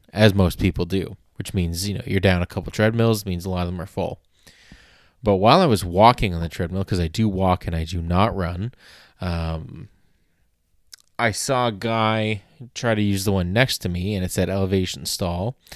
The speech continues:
And then he went around to the front, and I was like, Oh, I think he's gonna unplug it and plug it back in, and that, that should probably work. Um,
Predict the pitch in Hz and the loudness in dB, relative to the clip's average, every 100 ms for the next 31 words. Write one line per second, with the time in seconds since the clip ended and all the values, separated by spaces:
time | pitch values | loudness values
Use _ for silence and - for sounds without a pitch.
0 | - - 104 104 113 135 135 127 113 - | -20 -10 0 2 6 6 6 6 4 0
1 | 98 - - 143 110 110 - - _ 113 | -6 -6 2 2 4 0 -6 -8 _ -2
2 | 101 101 98 98 92 87 - - 320 123 | 0 2 2 0 0 -2 -6 -6 0 2
3 | 92 - _ _ _ _ _ 147 156 214 | 2 -6 _ _ _ _ _ 0 2 0
4 | 180 127 117 110 98 90 - 117 113 101 | 2 0 2 2 0 0 0 2 2 0
5 | 95 - 98 87 - 87 87 117 117 73 | -4 -2 -2 -2 -2 -2 -2 -2 -2 -4
6 | - - - - - 101 87 90 - 110 | -12 -20 -20 -20 -6 -2 -2 -4 -6 -2
7 | 113 - 110 104 - 98 98 90 92 131 | -2 -2 -2 -2 0 2 2 2 2 2
8 | 131 - - - _ _ _ _ _ - | 2 0 -12 -18 _ _ _ _ _ -4
9 | 98 87 87 - - 135 | 0 0 -2 -8 -16 -20